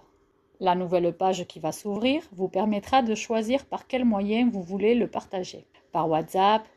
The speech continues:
par mail ou par d'autres applications. Voyons l'envoi avec WhatsApp. Appuyez sur l'icône WhatsApp, sélectionnez le destinataire, appuyez sur la flèche d'envoi une première fois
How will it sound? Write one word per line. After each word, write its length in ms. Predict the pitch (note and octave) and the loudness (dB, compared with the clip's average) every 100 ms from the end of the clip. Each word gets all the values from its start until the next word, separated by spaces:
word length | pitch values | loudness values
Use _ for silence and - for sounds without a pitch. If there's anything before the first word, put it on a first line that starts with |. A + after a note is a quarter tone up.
| _ | _
par 160 | E3 F#3+ | -8 -4
mail 360 | G3 A3 A#3+ A#3+ | -2 -2 -2 -8
ou 20 | E3+ | -10
par 180 | F3 F3+ | -6 -2
d'autres 280 | G3 G#3 | -4 -2
applications. 680 | F3+ F3 F#3 F3 - - - - - _ _ | -6 -4 -6 -6 -8 -10 -14 -16 -18 _ _
Voyons 440 | G3 A#3+ B3 C4 D4 | -2 0 2 2 2
l'envoi 440 | A#3 G#3 F#3 A3 | 2 0 0 -2
avec 420 | - G3 F3+ F#3 | 0 -4 -6 -6
WhatsApp. 520 | G3+ A3+ - E3+ E3 - _ _ _ _ - | -2 -2 -2 -8 -10 -12 _ _ _ _ -6
Appuyez 420 | F#3+ - G3 F#3+ | -6 -8 -2 -2
sur 220 | F#3+ F3+ | -2 -6
l'icône 540 | F3+ F3 F3+ E3+ D#3 - | -6 -6 -6 -4 -6 -8
WhatsApp, 600 | F3 G3 A3 F3 F3 A3 _ _ _ _ _ _ _ _ | -6 -6 -6 -6 -4 -6 _ _ _ _ _ _ _ _
sélectionnez 680 | - A3+ G#3+ G3 - F#3 F3+ | -8 -2 -2 -2 -8 -8 -4
le 120 | E3 | -4
destinataire, 1000 | D#3+ A3+ - A3 E3+ E3+ E3 D#3 E3 G#3 - _ _ _ _ _ _ _ | -4 -6 -6 -6 -4 -4 -8 -10 -10 -14 -18 _ _ _ _ _ _ _
appuyez 440 | G3 G#3 - A3 G#3+ | -4 -4 -2 0 0
sur 220 | G#3+ G3 | 0 -2
la 140 | F#3 | -2
flèche 360 | F#3 F#3+ F3+ - | -2 -4 -8 -8
d'envoi 680 | F3 F3+ F3 F3 F3 F#3+ - | -6 -2 -2 -2 0 0 -2
une 140 | F3+ | -10
première 360 | F3 E3+ E3 E3 | -10 -8 -8 -10
fois 340 | - F#3 - | -6 -4 -4